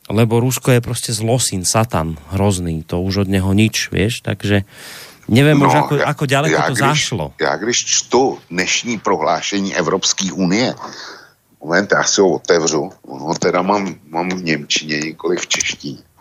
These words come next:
Speaker 2: ale já si ho otevřu. Doufám, že ho mám na počítači.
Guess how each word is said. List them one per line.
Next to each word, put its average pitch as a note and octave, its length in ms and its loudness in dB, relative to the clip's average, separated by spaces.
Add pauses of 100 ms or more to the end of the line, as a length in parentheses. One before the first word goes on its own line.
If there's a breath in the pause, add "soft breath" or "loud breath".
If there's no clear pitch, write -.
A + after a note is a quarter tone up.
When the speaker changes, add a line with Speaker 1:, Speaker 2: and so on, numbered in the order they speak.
(140)
Speaker 2:
ale C#3 160 -2 (540)
já - 140 -20
si - 200 -2
ho F#2+ 160 4
otevřu. - 420 -6 (1400)
Doufám, D#2+ 340 -8
že E2 80 2
ho E2 60 4
mám F#2 220 4
na D2 80 0
počítači. - 760 -6